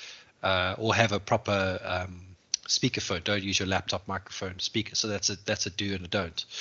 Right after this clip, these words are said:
You know, do use the headphones. Don't use your head, your, your laptop's microphone heads, uh, and speakers. Um, you know, do, uh, do take notes. Do ask questions. You know, any questions, okay? All those sorts of things. Which,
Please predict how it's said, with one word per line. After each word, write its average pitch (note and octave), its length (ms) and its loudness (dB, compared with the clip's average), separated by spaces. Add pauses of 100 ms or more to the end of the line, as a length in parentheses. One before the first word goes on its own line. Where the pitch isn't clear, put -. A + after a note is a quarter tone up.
(420)
You F2+ 100 -2
know, F2 100 -4
do A#2 100 4
use G2+ 380 4
the F2+ 60 2
headphones. F#2 580 -2 (300)
Don't G#2 260 2
use F2+ 200 -4
your F2+ 180 -4 (300)
head, G2 200 -4 (240)
your, G2 420 -4
your F#2+ 100 -2
laptop's F#2+ 500 2
microphone F#2 440 -8
heads, - 360 -2
uh, G2 40 2
and F#2+ 260 -2
speakers. G2 420 -4 (480)
Um, F#2+ 520 2 (880)
you A2 100 -2
know, F#2+ 100 0
do, G#2+ 600 2 (380)
uh, F#2 340 -2 (160)
do A2 100 2
take - 260 0
notes. G2 380 2
Do G#2 280 0
ask F#2+ 160 4
questions. - 720 0
You F#2+ 100 -8
know, F#2 80 -6
any G#2 160 0
questions, F2+ 420 -2
okay? F#2+ 340 0
All C3 140 4
those C3 180 6
sorts - 200 2
of G#2 60 -4
things. G2+ 260 0
Which, - 260 2